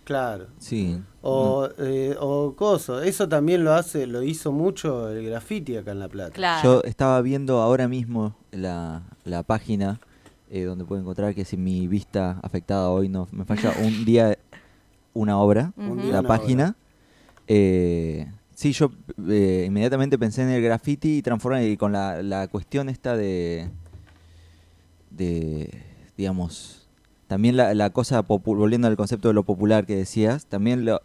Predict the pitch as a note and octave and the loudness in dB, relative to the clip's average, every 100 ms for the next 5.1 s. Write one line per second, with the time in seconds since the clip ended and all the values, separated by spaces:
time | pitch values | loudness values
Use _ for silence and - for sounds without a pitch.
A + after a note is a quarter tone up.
0 | - G2 F#2+ F2+ F2 E2+ E2 F2+ _ _ | -4 -2 0 -2 -2 -4 -8 -12 _ _
1 | _ _ _ - F#2 F2+ G2+ G#2 B2 A#2 | _ _ _ -6 -4 -2 0 0 2 2
2 | G2 B2 C3 C#3 A#2 - G2 F#2+ G#2+ - | 2 4 4 2 -6 -6 -6 -4 -6 2
3 | C#3+ A2+ G2 A2+ A#2+ A#2 A#2 G#2+ G#2 - | 4 4 6 4 4 4 2 2 -4 2
4 | B2 A2+ G2+ G2 G#2 A2+ A2 G#2+ G2+ F#2+ | 4 6 4 2 0 2 2 2 0 -2
5 | F2+ | -8